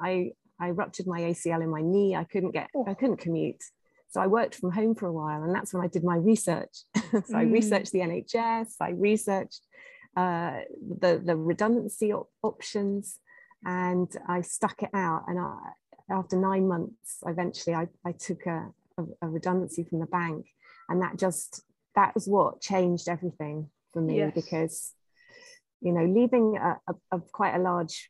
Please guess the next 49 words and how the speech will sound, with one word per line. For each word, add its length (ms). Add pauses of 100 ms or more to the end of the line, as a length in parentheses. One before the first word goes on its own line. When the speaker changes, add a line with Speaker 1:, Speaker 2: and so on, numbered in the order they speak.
(140)
Speaker 1:
job 360
at 80
a 80
high 220
salary 760 (280)
was 220
too 200
big 180
a 60
step 380
for 100
me. 340 (520)
Speaker 2:
Yeah. 220
Speaker 1:
Um, 280
stepping 420
down 300
to 80
the 120
N 120
H 240
S 280
and 260 (140)
having 320
a 60
bit 180
of 80
redundancy 920 (300)
was, 440
uh, 260
was 220
great. 380
So 260
I 160
thought 180
I'd 80
just 340
slip 200
that 120
one 160
in. 140
That 140
was, 260
that 100
was 120
some 160
time 200
before 320
we 120
found 340